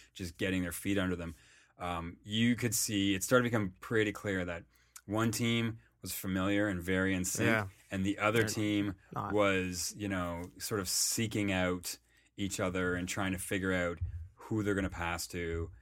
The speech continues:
Speaker 1: you know, what they're gonna do, how they're actually gonna work this, this ball upfield.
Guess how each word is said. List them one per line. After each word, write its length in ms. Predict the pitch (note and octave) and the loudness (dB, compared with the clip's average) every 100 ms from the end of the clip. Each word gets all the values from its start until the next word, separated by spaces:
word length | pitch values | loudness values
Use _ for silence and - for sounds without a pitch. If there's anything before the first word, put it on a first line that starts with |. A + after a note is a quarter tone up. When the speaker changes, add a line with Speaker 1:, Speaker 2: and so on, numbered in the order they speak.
| _ _ | _ _
Speaker 1:
you 60 | F#2+ | -6
know, 120 | F2+ | -4
what 200 | F2+ F#2 | -2 0
they're 120 | G2 | 0
gonna 180 | F#2 F2 | -2 -2
do, 200 | E2+ F2 | -2 -4
how 200 | F2+ G2 | 0 2
they're 160 | F#2+ F#2 | 2 2
actually 280 | F#2 - | 0 -2
gonna 140 | F#2 E2+ | -2 -2
work 240 | E2 D#2+ | -4 -6
this, 380 | F2 E2+ - - | -6 -4 -4 -4
this 160 | F2 E2+ | -4 -6
ball 320 | - F2 F2 | -2 -2 -2
upfield. 420 | F2 - F#2+ F2 | -6 -2 -2 -2